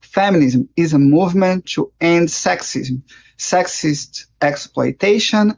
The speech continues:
and oppression. E-, essa definição, já vamos traduzir, ela traz do livro Feminist Theory, From Margin to Center.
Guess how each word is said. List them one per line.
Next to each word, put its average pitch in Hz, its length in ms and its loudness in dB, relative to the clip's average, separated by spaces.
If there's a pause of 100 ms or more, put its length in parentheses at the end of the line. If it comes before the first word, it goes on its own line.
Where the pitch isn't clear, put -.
and 160 320 4
oppression. 143 840 -2 (600)
E-, - 160 -2
essa 160 220 0
definição, 165 760 0
já 143 100 0
vamos 147 380 2
traduzir, 143 560 0 (220)
ela 165 200 2
traz 160 320 0
do 165 80 2
livro 156 360 2 (200)
Feminist 165 580 0 (160)
Theory, 170 500 2 (240)
From 139 340 0
Margin 151 680 2
to 160 260 -2
Center. 151 640 -2